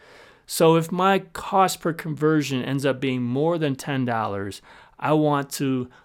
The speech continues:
lower my daily budget, or I want to turn off my ad set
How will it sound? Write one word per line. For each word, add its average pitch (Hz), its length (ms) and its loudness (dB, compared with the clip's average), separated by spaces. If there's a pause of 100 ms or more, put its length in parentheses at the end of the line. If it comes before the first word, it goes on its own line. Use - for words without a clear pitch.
(180)
lower 135 580 4
my 117 200 0
daily 110 420 -2
budget, 110 420 -8 (180)
or 147 160 4
I 143 100 4
want 143 360 -2
to 147 240 -6 (120)
turn 160 420 -2
off 135 460 0 (460)
my 113 340 0
ad 113 360 -6
set - 380 -10